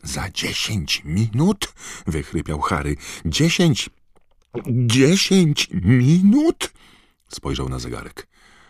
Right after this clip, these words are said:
Zgredek miał rację. Było dwadzieścia po dziewiątej. Coś wielkiego i bardzo ciężkiego osunęło się z jego piersi do brzucha. „Szybciej, Harry Potter, ser”,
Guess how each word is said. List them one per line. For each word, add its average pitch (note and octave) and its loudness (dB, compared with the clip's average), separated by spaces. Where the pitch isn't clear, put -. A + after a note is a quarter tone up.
Zgredek E2+ -4
miał D2 -6
rację. C2 -10
Było C2+ -6
dwadzieścia C#2+ -6
po - -10
dziewiątej. A#1+ -12
Coś C2+ -6
wielkiego D2 -2
i C#2+ -4
bardzo C#2 -2
ciężkiego C2+ -6
osunęło B1+ -6
się - -8
z B1 -8
jego A#1+ -10
piersi A#1+ -10
do A#1 -8
brzucha. - -12
„Szybciej, - -2
Harry D3+ 0
Potter, D3 -2
ser”, D3 0